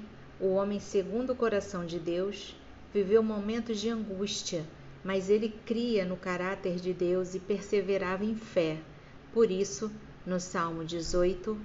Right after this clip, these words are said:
seis, ele disse: "No meu desespero clamei ao Senhor, gritei por socorro ao meu Deus. Do seu templo ele ouviu a minha voz. Minhas súplicas chegaram à presença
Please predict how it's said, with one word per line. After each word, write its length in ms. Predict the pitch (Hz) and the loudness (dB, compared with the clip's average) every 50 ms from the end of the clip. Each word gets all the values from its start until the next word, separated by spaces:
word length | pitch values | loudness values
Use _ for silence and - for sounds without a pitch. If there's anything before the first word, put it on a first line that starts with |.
| - - | -12 -12
seis, 500 | - - - - 180 170 170 175 170 185 | -12 -6 0 0 2 2 2 0 0 0
ele 160 | 185 180 - - - - | -2 -2 -2 -10 -10 -10
disse: 460 | - 165 151 147 - - - - - - - - - - - - - - - - - - | -8 -6 -6 -8 -8 -12 -14 -14 -16 -16 -18 -20 -18 -18 -20 -20 -20 -20 -20 -20 -16 -8
"No 140 | - 180 185 | -2 0 0
meu 180 | 190 202 226 240 | 2 4 4 4
desespero 720 | 226 226 220 226 220 220 - - - 214 220 226 208 208 | 4 2 0 0 0 0 -2 0 4 6 6 6 6 4
clamei 480 | 208 202 196 185 180 180 190 196 196 | 0 -2 -2 0 0 0 0 2 2
ao 80 | 185 180 | 2 2
Senhor, 680 | 180 - - 185 170 165 170 175 185 196 190 185 - - - | 0 -4 -4 -4 -4 -2 -2 0 0 0 -2 -4 -6 -12 -8
gritei 440 | 190 170 175 175 175 175 - 208 202 | -4 0 0 0 0 0 2 2 2
por 280 | 208 - 196 - - - | 2 0 -8 -8 -8 -6
socorro 800 | - 185 175 175 - - - 190 196 214 220 214 220 226 226 - - - - - - | -2 -2 -2 -4 -4 -4 0 2 2 2 2 0 -2 -4 -6 -6 -10 -14 -16 -14 -6
ao 160 | - 185 185 | -2 -2 0
meu 200 | 185 202 220 247 | 2 2 2 2
Deus. 640 | 220 175 175 156 156 151 156 156 - - - - - - - - - - - - - - - - | 2 2 0 0 0 0 -2 -4 -8 -12 -12 -12 -14 -16 -16 -18 -16 -18 -18 -16 -16 -18 -14 -8
Do 100 | 185 180 | -8 -6
seu 280 | 180 - - 214 208 208 | -4 4 4 4 4 4
templo 560 | - - 196 208 214 208 214 202 180 165 175 - - | 0 0 0 0 0 -2 -2 -2 -2 -4 -4 -8 -6
ele 240 | - 190 190 190 190 | -2 0 2 4 4
ouviu 400 | 185 175 175 175 180 202 214 226 | 4 4 0 0 0 0 2 2
a 60 | 220 | 2
minha 260 | 208 208 208 208 202 | 2 0 0 -2 -2
voz. 640 | 175 160 156 156 156 160 156 156 156 - - - - - - - - - - - - | -4 -4 -4 -2 -2 -2 -2 -4 -8 -10 -10 -12 -12 -14 -16 -20 -20 -20 -14 -8 -6
Minhas 260 | 180 185 185 180 175 | -4 -2 -2 -2 -2
súplicas 580 | - - - 247 233 240 220 208 - - 175 175 | -4 -4 -4 -4 -4 -4 -4 -4 -2 0 -2 0
chegaram 640 | - - 208 180 165 180 180 185 190 185 180 170 170 | 0 -2 -2 -2 0 -2 0 0 0 0 0 -2 -2
à 40 | 170 | -4
presença 880 | - 175 180 170 165 160 180 180 185 202 208 208 208 - - 226 220 | -4 -2 -2 -2 -2 -2 -2 -2 -2 -2 -4 -4 -6 -4 -4 -4 -4